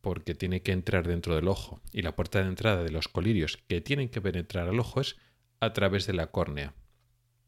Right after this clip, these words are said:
Y eso ya requiere unas características químicas mucho más concretas y mucho más difíciles de reunir que simplemente lo que hemos explicado antes, que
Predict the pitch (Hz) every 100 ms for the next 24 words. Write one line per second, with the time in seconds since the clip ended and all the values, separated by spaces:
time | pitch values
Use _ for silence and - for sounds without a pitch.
0 | _ _ _ - 131 - 127 135 143 117
1 | 110 120 - - - _ 117 104 - 104
2 | 101 104 110 - 120 117 110 - - _
3 | - 120 120 117 123 - - 147 165 -
4 | 127 117 - 107 104 120 117 110 - -
5 | - 110 113 104 104 101 92 123 117 104
6 | 90 87 85 82 90 107 117 - _ _
7 | _ _ _ _ _ _ _ - 90 -
8 | 101 98 98 98 113 98 92 98 85 -
9 | 82 90 82 85 78 - - -